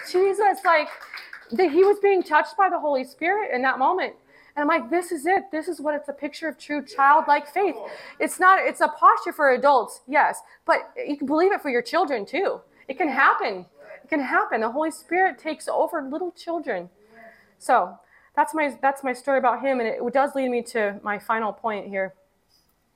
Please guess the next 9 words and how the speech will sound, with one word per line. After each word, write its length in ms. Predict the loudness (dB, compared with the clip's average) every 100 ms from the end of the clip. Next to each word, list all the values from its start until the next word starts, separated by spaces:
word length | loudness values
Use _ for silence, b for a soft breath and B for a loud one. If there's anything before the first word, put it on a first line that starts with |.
| _ b b b -4
When 120 | -2
we 120 | -4
come 460 | -4 -2 -2 -6 -14 _ _ _ _ _ _ _ _ _
to 140 | -6 -2
him 240 | 0 0
like 220 | -2 -4
a 40 | -6
child, 400 | -2 0 0 -2 B B
Jesus 380 | -6 -2 -2 -4